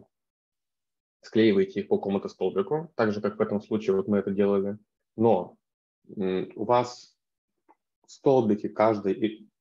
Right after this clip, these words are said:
из этих таблиц могут быть какие-то множество значений, которые пересекаются, но не вложены друг в друга. То есть в этом случае у нас в правой таблице было строго меньше значений, чем в левой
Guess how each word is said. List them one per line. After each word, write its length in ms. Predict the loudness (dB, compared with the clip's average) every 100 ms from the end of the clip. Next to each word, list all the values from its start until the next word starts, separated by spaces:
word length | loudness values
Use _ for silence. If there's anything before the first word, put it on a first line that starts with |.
| _ -4
из 140 | 0
этих 220 | 2 0
таблиц 440 | 0 0 0 -4 -14 -4
могут 320 | 0 4 2
быть 220 | 2 0
какие-то 420 | 0 -2 -4 -2
множество 460 | 2 4 4 2 -2
значений, 500 | -2 2 2 2 0
которые 600 | -4 0 2 4 2 0
пересекаются, 840 | 0 0 -2 -2 -2 -2 -6 -12 -4
но 160 | 0
не 120 | 2 2
вложены 520 | 2 0 0 -8 -8 -14 _ _ _ _ _ _ -14 -14 -14 -20 _ -10
друг 240 | -4 -4
в 60 | -4
друга. 380 | -4 -4 -6 -16 _ _ _ _ -6
То 60 |
есть 120 | -4 -2
в 40 |
этом 200 | -2 -2
случае 380 | 0 0 2 0
у 40 |
нас 260 | 2 -2 -6
в 80 | -2
правой 280 | 2 2
таблице 480 | 0 0 0 -2 -4
было 500 | -2 2 4 2 -2 _ _ _
строго 300 | 0 0 2
меньше 260 | -2 -4 -6
значений, 400 | -8 -2 -2 -2
чем 180 | -4
в 60 | -2
левой 420 | -2 -2 -4 -8